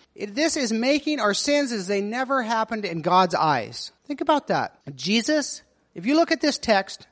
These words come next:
Jesus himself in this text is giving thanks for his own death. Think about that.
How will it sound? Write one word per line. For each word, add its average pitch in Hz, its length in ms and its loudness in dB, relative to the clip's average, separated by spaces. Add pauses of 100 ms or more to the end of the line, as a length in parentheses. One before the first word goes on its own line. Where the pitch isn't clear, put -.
(160)
Jesus 277 520 -2
himself 254 640 2
in 214 60 -8
this 214 160 -4
text 208 280 -4
is 160 140 -8
giving 196 300 -6 (160)
thanks 247 540 -4 (360)
for 208 220 4
his 202 140 2
own 220 380 4
death. 170 460 4 (340)
Think 339 180 2
about 302 240 4
that. 160 260 -2